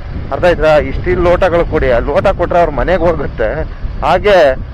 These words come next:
ಆ, ಆ, ಅಲ್ಲಿ ನೀರು ಕುಡಿಯೋದಕ್ಕೆ ಏನು ತಾಳ್ಬೆಟ್ಟದಿಂದ, ರಂಗಸ್ವಾಮಿ ಒಡ್ಡಿಂದ ಹಿಡಿದು ಮಹದೇಶ್ವರ ಬೆಟ್ಟದ ತನಕನೂ ಕುಡಿಯುವ ನೀರಿನ ವ್ಯವಸ್ಥೆಗಳನ್ನ ಮಾಡಿರ್ತಾರೆ. ಅರ್ಥ ಆಯ್ತಾ? ಫಿಲ್ಟರ್ ನೀರು, ಕುಡಿಯೋ ನೀರಿನ ವ್ಯವಸ್ಥೆ ಇರ್ತದೆ. ದಯವಿಟ್ಟು ನೀವು ಒಂದೊಂದು ಲೋಟ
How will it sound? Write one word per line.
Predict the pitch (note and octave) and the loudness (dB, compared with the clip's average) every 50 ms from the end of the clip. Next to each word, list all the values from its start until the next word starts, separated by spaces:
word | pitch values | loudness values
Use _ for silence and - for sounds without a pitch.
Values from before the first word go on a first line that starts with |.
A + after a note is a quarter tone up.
| - - | -10 -8
ಆ, | A2 | -6
ಆ, | A2 A#2 G2+ A#2+ B2 G#2+ G#2+ A2+ A2+ | -4 -4 -2 -2 -2 0 0 -2 -2
ಅಲ್ಲಿ | A#2+ C3 C#3+ C3+ | -2 -4 -6 -6
ನೀರು | C3+ D#3+ G#3+ B3 A3 | -4 -4 -4 -4 -4
ಕುಡಿಯೋದಕ್ಕೆ | - A3+ A3 G#3 G3+ F3 F3+ E3 - - D3 | -6 -2 0 0 0 0 0 -2 -2 -2 -2
ಏನು | B2 B2+ - C#3 F3+ F3 F3 D#3 C3+ - | -2 -2 -2 -2 -2 0 0 0 0 0
ತಾಳ್ಬೆಟ್ಟದಿಂದ, | C#3 B2+ D3 F3 F3 F3 F3 E3 E3 E3+ E3+ E3 E3 E3 D3+ D#3+ E3+ - - - - - - - | 0 0 0 0 -2 -2 -4 -4 -4 -6 -2 0 2 4 4 2 2 -2 -6 -10 -10 -10 -8 -6
ರಂಗಸ್ವಾಮಿ | - B2+ C3+ C#3 - E3+ E3+ E3 E3+ | -6 -6 -6 -4 -4 -4 -2 -2 -2
ಒಡ್ಡಿಂದ | D#3 D#3 D#3+ D3+ E3+ D#3 D3 | -2 -2 -2 -2 -2 -2 0
ಹಿಡಿದು | D#3 D3+ D3+ E3+ F3 E3+ C3 A#2 | 0 0 0 2 2 2 2 0
ಮಹದೇಶ್ವರ | A2 A#2 A#2 C3 D3 E3+ F3+ - - - F3+ E3+ | -2 -4 -6 -4 -2 -2 -2 -2 -2 -4 -4 -2
ಬೆಟ್ಟದ | C#3 D#3+ - E3+ | -2 -2 -2 -2
ತನಕನೂ | D#3+ - D3+ D3 E3 - - D#3 D#3+ D#3 D3+ A#2+ A2 - - - - - - - - - - - | -2 -2 -2 -2 -2 -2 -2 -2 0 0 0 0 -2 -2 -6 -10 -12 -12 -12 -10 -10 -10 -8 -6
ಕುಡಿಯುವ | - E3+ G3 A#3+ A#3+ A#3 | -4 -2 -2 0 2 2
ನೀರಿನ | A3+ G3+ G#3 G3+ F#3+ F3+ F3+ | 2 2 0 0 0 0 0
ವ್ಯವಸ್ಥೆಗಳನ್ನ | E3 D3+ C#3 C#3+ D3+ D3+ - D#3 D3 D3 C#3+ C#3 C3+ | 0 0 0 0 -2 -4 -4 -4 -4 -4 -2 -2 -4
ಮಾಡಿರ್ತಾರೆ. | C3 A#2+ A2+ A2+ A2+ A2+ - - A2 G2+ G2 - - - - - G#2 | -4 -4 -4 -6 -6 -6 -6 -6 -4 -4 -4 -6 -8 -10 -10 -8 -8
ಅರ್ಥ | G#2+ G#2+ C3 | -6 -4 -4
ಆಯ್ತಾ? | A#2+ A2+ A#2 A#2 A#2+ A#2+ A2+ | -4 -2 -2 -2 0 0 -2
ಫಿಲ್ಟರ್ | A2 - B2+ C3 - C3+ B2+ | -2 -6 -8 -8 -8 -8 -8
ನೀರು, | B2+ A#2+ A#2 A2 A2+ C#3 F3+ F#3+ - - - - - _ - - | -8 -6 -6 -4 -4 -4 -4 -6 -10 -18 -20 -20 -20 _ -20 -16
ಕುಡಿಯೋ | B2 A#2+ C3 C3+ C3 | -12 -8 -6 -6 -4
ನೀರಿನ | B2+ B2 B2 A#2 A#2 A#2 | -4 -6 -8 -8 -8 -8
ವ್ಯವಸ್ಥೆ | G#2+ A2 A2+ G#2+ A#2+ A#2+ _ - B2+ | -6 -6 -6 -6 -6 -8 _ -8 -8
ಇರ್ತದೆ. | A2+ - _ - A2+ C3 C#3+ B2 | -8 -8 _ -10 -8 -8 -4 -2
ದಯವಿಟ್ಟು | C#3 F3 G3+ A3 F#3 - E3 C#3+ D#3 F3 - _ _ _ _ _ _ - | 0 0 0 0 0 0 0 0 0 0 -4 _ _ _ _ _ _ -6
ನೀವು | D3 E3+ F#3 F#3 | -4 -2 -2 -2
ಒಂದೊಂದು | F3+ F3 F3+ F3 D3+ | 0 -2 -2 -2 0
ಲೋಟ | D#3 F#3 A3+ A#3 | 0 0 2 2